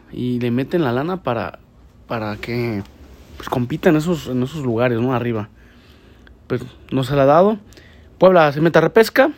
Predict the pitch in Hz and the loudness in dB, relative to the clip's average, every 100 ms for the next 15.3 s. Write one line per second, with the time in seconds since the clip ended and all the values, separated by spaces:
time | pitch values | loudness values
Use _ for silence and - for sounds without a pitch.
0 | - - _ - 123 131 - 165 160 131 | -14 -20 _ -6 -6 -4 2 2 2 0
1 | 160 165 170 - 131 123 120 120 123 117 | 2 4 2 0 -2 -2 -2 -2 -2 -2
2 | 113 123 131 135 - 135 127 117 - - | -6 -8 -14 -14 -10 -6 -6 -8 -12 -20
3 | - - - - - - - 120 123 120 | -20 -20 -20 -20 -20 -16 -12 -10 -6 -4
4 | 135 135 135 131 110 110 - - - 123 | -2 -2 -2 -2 -4 -8 -20 -16 -8 -2
5 | 131 131 123 - 127 120 123 143 139 127 | 2 2 2 0 -2 0 -2 0 0 2
6 | 143 143 120 110 165 151 - - - - | 4 4 2 -2 -6 -6 -12 -20 -20 -20
7 | - - - - - - - - - - | -20 -20 -20 -20 -16 -16 -18 -20 -20 -20
8 | - - - 135 127 165 170 139 120 175 | -20 -20 -6 -4 2 4 4 2 0 0
9 | 165 170 170 170 156 165 131 147 143 123 | 2 2 0 -4 -2 -2 0 0 0 -2
10 | - - - - - - - - - 139 | -8 -20 -20 -20 -20 -20 -20 -14 -2 0
11 | 139 139 139 135 131 143 156 160 202 208 | 4 4 6 4 2 2 2 4 2 2
12 | 202 170 156 151 - - 127 123 120 120 | 0 2 2 0 -6 -8 -4 -2 0 -2
13 | 104 - 143 135 131 113 - 160 - 120 | -4 -4 -4 0 0 0 -2 -4 -4 -6
14 | 113 120 110 110 120 107 95 120 113 123 | -6 -4 -4 -6 -6 -6 -4 -6 -6 -8
15 | 147 160 | -4 -4